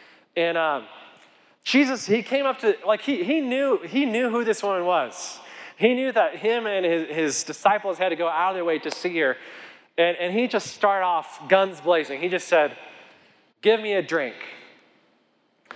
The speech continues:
That's almost like something you could say to someone on a hiking trail, something very natural to say, "Hey, give me a drink." But right, right away,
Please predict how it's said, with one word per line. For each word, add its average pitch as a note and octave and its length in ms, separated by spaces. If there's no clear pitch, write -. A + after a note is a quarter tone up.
That's E3 160
almost G#3+ 160
like G3 100
something F#3+ 240
you F3+ 60
could E3+ 160
say F3+ 220
to E3+ 60
someone E3+ 300
on E3 120
a D3+ 60
hiking D3+ 360
trail, A#2+ 220
something D#3+ 280
very F#3 200
natural G3 480
to B2+ 100
say, B2 220
"Hey, D#3+ 340
give D3+ 120
me F3 120
a E3 60
drink." D#3+ 340
But F#3 140
right, G3 300
right A#3+ 200
away, G3 380